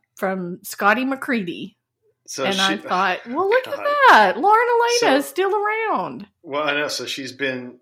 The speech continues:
Speaker 2: she's been obscure since twenty eleven. That's
Speaker 1: She has.
Speaker 2: <laughs> I mean
Speaker 1: She has been. I think she's had maybe two albums, but, you know,
Speaker 2: Yeah.
Speaker 1: good for her to still stick around.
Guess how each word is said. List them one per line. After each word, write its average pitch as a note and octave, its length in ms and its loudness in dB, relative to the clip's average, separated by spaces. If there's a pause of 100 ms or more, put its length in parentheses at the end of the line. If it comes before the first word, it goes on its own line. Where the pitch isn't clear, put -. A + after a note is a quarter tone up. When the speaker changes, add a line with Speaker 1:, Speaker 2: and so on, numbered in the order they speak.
Speaker 2:
she's C3+ 300 -8
been B2 400 -8
obscure B2 580 -6
since A#2 320 -8
twenty A#2 240 -10
eleven. A2+ 480 -10
That's A2 300 -4
Speaker 1:
She A#3+ 140 -2
has. G#3 280 -2
Speaker 2:
<laughs> - 0 -
I D3+ 40 -2
mean D3+ 100 -4
Speaker 1:
She A#3+ 100 -2
has A3+ 240 -4
been. A3+ 300 -2
I G#3+ 100 -2
think B3+ 260 -2
she's B3+ 240 -8
had F#3+ 240 -2
maybe F#3 320 -4
two D#4+ 320 -4
albums, A3 600 -6
but, F#3 300 -10
you C4+ 100 -4
know, E3+ 200 -2
Speaker 2:
Yeah. A3+ 100 -4
Speaker 1:
good A3+ 160 -4
for D#4 160 -2
her F4 260 0
to A#3+ 100 -2
still G#3+ 300 -4
stick G#3+ 260 -6
around. G#3+ 360 2